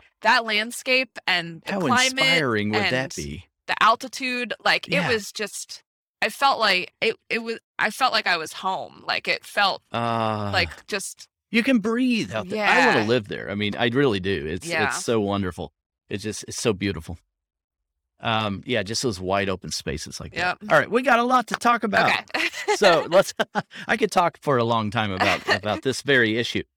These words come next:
Speaker 2: but I do wanna touch on this, uh, this idea that, you know, you've got these, uh, I guess they're paintings, uh, of, uh, taxidermy,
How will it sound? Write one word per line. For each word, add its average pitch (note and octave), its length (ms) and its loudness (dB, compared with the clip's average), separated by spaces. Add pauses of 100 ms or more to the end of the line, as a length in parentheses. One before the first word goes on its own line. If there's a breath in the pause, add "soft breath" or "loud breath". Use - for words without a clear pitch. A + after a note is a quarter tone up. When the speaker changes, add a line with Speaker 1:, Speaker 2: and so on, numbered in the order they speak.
(160 loud breath)
Speaker 2:
but F3 100 4
I F3+ 80 8
do G#3+ 140 4
wanna A#3 200 4
touch F#3 280 0
on C3+ 340 0 (120)
this, B2+ 420 -2
uh, A2+ 400 0
this B2 180 -4
idea C#3 400 4
that, A2+ 280 0 (480)
you B2 120 0
know, A#2 60 2
you've B2 200 2
got D3 140 2
these, A#2 460 -4
uh, F#2+ 480 -4
I A#2 80 -4
guess E3 180 -4
they're C4+ 80 -4
paintings, F#3 640 -6 (120)
uh, B2+ 360 0
of, A#2+ 400 0 (920)
uh, B2+ 260 2
taxidermy, A#2 840 -2